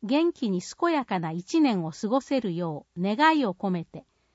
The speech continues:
お正月も休まず営業します。一年の始まりを徳山動物園で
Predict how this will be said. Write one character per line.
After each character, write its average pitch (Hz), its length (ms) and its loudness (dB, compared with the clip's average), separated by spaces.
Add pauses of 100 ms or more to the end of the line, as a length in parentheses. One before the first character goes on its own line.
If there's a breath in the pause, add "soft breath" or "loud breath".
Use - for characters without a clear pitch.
(360)
お 208 100 -4
正 320 240 2
月 294 300 -2
も 247 200 0
休 220 360 0
ま 285 120 4
ず 165 160 -4
営 202 220 0
業 196 220 -2
し - 160 -10
ま 170 160 -6
す。 - 200 -20 (1000)
一 233 300 -2
年 302 240 4
の 175 100 -2
始 190 300 0
ま 220 120 2
り 196 180 -2
を 170 120 -8 (340)
徳 226 240 -2
山 320 300 4
動 302 220 0
物 285 280 -4
園 185 240 0
で 151 220 -12